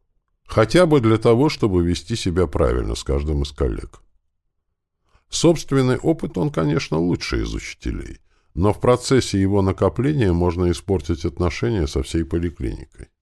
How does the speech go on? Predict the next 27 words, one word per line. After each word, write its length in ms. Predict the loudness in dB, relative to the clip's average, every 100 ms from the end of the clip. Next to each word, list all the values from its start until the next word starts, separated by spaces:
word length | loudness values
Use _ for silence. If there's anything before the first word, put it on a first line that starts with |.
| _ _ _ _ _ _ _ _ -2
Под 160 | 0
конец 460 | 2 4 4 2 0
Оксана 480 | 0 2 2 4 2
осмелела 580 | 2 2 4 4 2
настолько, 560 | 2 0 -2 -2 -2 -4
что 160 | -4 0
дала 320 | 2 2 0
Данилову 560 | 0 0 0 0 -2
совет. 540 | -4 -4 -4 -6 -14 -20 _ _ _ _
Как 240 | -2 2
ей 160 | 2 2
казалось, 580 | 2 0 0 -4 -6 -8
хороший. 680 | -2 0 0 -4 -12 -14 _ _ _ _ _ _ -6
«Вот 340 | 0 0 -2 -10
с 120 | 0
Пахомцевой 720 | 2 2 0 0 -4 -2 -2
у 80 | -2
вас 200 | -4 -4
не 120 | -6
сложились 520 | -2 -2 -2 -4 -6
хорошие 540 | -6 -4 -4 -6 -6 -6
отношения, 680 | -6 -8 -6 -6 -4 -6
доктор. 520 | -6 -8 -10 -12 -12 -14 _ _ _ _ _ _
Но 200 | 0 2
всё 180 | 4 4
можно 320 | 4 4 2
поправить. 640 | 0 -2 -2 -6 -6 -12